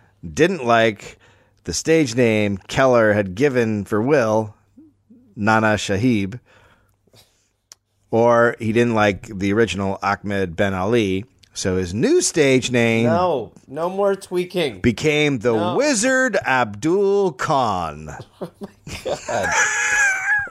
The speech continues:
Speaker 2: I, I've completely lost perspective as far as where things are getting more
Speaker 1: Now, hold the
Speaker 2: racist or
Speaker 1: fuck
Speaker 2: less.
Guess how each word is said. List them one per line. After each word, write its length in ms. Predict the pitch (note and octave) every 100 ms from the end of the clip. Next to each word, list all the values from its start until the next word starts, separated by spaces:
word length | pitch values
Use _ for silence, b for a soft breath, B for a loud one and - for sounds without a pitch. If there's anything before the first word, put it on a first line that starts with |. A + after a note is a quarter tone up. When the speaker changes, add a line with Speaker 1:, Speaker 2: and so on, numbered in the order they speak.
| -
Speaker 2:
I, 480 | C3 C#3 D#3 D3+
I've 140 | D#3+ C3+
completely 480 | - C#3 E3+ D#3 D3
lost 400 | C#3+ C#3+ C#3+ -
perspective 580 | C#3 - C#3+ C3+ C#3+
as 120 | C3 A#2+
far 240 | - B2
as 160 | A#2+ A2
where 240 | A#2+ A#2
things 300 | A2+ B2+ G#2+
are 80 | A#2+
getting 460 | G#2+ A2 G#2+ G#2 A2
more 140 | A#2+
Speaker 1:
Now, 200 | G#4 G#4 F#4+
hold 200 | A4+ A4
the 60 | F#4
Speaker 2:
racist 120 | A#4+
or 40 |
Speaker 1:
fuck 160 | G#4
Speaker 2:
less. 80 | F#4+